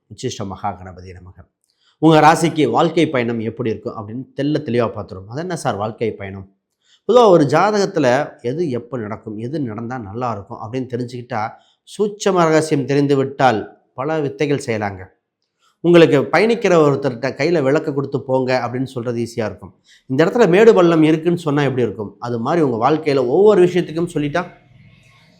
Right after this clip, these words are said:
இது சூட்சம ரகசியம். என்னன்னா,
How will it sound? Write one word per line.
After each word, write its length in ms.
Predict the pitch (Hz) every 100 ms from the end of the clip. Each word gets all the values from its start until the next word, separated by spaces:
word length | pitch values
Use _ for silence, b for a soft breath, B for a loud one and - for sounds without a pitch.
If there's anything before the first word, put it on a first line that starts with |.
| _ -
இது 560 | 156 165 156 190 - - _ - -
சூட்சம 420 | 208 - 202 170
ரகசியம். 460 | 143 151 151 139
என்னன்னா, 480 | 123 135 117 123 180